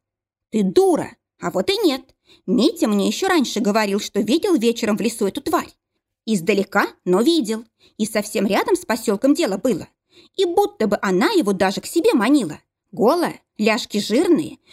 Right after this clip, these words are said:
волосы длинные и вроде бы тина испачканы, зелёные. По имени его звала. В тот раз он к ней не пошёл,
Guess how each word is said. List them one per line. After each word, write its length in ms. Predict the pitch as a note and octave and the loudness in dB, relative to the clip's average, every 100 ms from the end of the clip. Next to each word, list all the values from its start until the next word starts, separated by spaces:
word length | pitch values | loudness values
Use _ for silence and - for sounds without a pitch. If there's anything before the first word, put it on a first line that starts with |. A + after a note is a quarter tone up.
| - | -10
волосы 500 | F#4 G4 F#4 C4+ G3+ | -2 2 2 0 -2
длинные 480 | D#3+ G3 G4 D4 A3 | -2 0 2 2 2
и 140 | A#3 | 0
вроде 320 | G#3 A3 G3 A3+ | 0 0 0 -2
бы 100 | - | -2
тина 320 | A#4+ E4+ G#3+ | 0 0 0
испачканы, 640 | - C4 - - - G3+ G#3+ | -4 -6 -6 -10 -12 -10 -8
зелёные. 640 | G#3 A3 F#4 C#4+ E3 - _ _ _ _ | -2 0 2 2 0 -6 _ _ _ _
По 120 | F#3 | -2
имени 400 | F3+ F4+ G4 D4+ | 0 0 4 2
его 220 | A3+ A#3 G3 | 2 0 0
звала. 340 | G3 D4+ B3 - _ _ _ _ _ | -2 -2 -4 -10 _ _ _ _ _
В 80 | - | -4
тот 240 | A3+ G#3+ | -2 0
раз 260 | F#3 A4+ - | 0 0 2
он 100 | C#4+ | 0
к 80 | G#3 | 2
ней 120 | F#3+ | 0
не 100 | F#3+ | 2
пошёл, 500 | G4 A#4 E4+ B3 | 0 -2 -4 -4